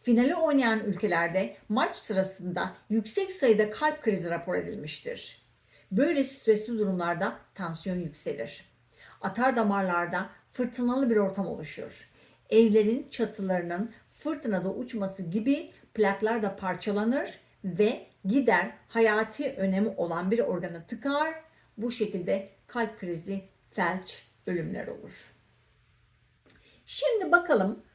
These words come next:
kolesterolün normal değerleri nedir? Bizim kan damarlarımızın ne durumda olduğunu nasıl anlarız? Kalp krizi riski nasıl belirleniyor ve kolesterol ilacı ne zaman düşünülüyor?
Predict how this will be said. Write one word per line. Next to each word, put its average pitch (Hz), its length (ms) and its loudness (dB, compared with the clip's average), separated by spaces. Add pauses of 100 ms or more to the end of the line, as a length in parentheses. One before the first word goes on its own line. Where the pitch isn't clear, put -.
(120)
kolesterolün 269 800 2 (140)
normal 302 460 0
değerleri 214 520 2
nedir? 180 340 -2 (300)
Bizim 381 420 0
kan 349 320 -4
damarlarımızın 196 880 2
ne 277 120 2
durumda 208 340 2
olduğunu 208 460 4
nasıl 262 260 -2
anlarız? 165 480 -6 (540)
Kalp 381 340 0
krizi 202 420 0
riski 196 360 -2
nasıl 277 360 0
belirleniyor 285 760 4 (220)
ve 240 220 8
kolesterol 240 640 4
ilacı 190 440 0 (300)
ne 196 200 2
zaman 165 360 -8
düşünülüyor? - 800 -12